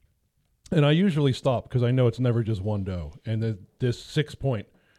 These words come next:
face in the pavement, tongue hanging out, drool just coming out of it, chasing that doe. And I'm like, "It's,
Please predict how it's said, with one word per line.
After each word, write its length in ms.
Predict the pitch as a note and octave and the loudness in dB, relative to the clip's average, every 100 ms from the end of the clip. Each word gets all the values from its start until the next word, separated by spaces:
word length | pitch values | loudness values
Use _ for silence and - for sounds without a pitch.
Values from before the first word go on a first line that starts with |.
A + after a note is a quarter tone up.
| _ _ _ _ _ _ | _ _ _ _ _ _
face 400 | - C#3+ D3+ - - _ _ _ | 0 0 0 -6 -20 _ _ _
in 440 | - E3+ E3+ F3 F3+ - | -10 -4 -2 -2 -4 -2
the 280 | C#3+ C#3+ | 0 0
pavement, 720 | C#3 - C#3 C#3 G#2+ F#2 - - _ _ _ _ - | 0 0 0 0 -2 -8 -12 -20 _ _ _ _ -8
tongue 600 | - D3 D3 D3 C#3 G2+ | -2 0 0 0 -4 -6
hanging 360 | F#2 D3 C#3 C3+ | -4 -2 0 0
out, 300 | C3+ C#3 C#3 | 2 2 0
drool 540 | A#2+ A2 C#3 C#3 C#3+ C#3+ | -2 0 4 6 6 6
just 200 | C3 - | 4 0
coming 280 | D3 C#3+ B2+ | -2 0 0
out 180 | B2+ | -2
of 80 | B2+ | -2
it, 160 | C3 C3 | -4 -4
chasing 440 | - C#3 - B2+ | -4 -4 -4 -6
that 180 | B2+ A#2+ | -6 -4
doe. 320 | B2 C#3+ B2 | 0 0 0
And 80 | G#2+ | -4
I'm 140 | G#2+ | -8
like, 240 | G#2 F#2+ - | -10 -10 -10
"It's, 260 | B2 _ | -14 _